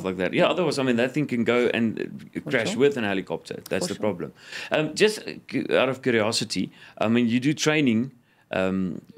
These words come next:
Speaker 2: in, in droning, you know, in, uh, in this, you know, different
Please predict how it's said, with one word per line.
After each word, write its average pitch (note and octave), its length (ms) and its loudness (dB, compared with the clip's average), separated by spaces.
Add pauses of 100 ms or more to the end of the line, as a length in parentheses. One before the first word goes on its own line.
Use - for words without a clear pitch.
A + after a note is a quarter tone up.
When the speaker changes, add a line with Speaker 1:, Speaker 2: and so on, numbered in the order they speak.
(140)
Speaker 2:
in, B2 200 4 (140)
in A#2 160 2
droning, A2 460 2
you F#2 60 -4
know, G#2 120 0
in, F2 180 0
uh, F#2+ 160 0
in G#2 120 -4
this, - 480 -4 (160)
you G#2 100 -2
know, A2 100 2
different A2 680 -4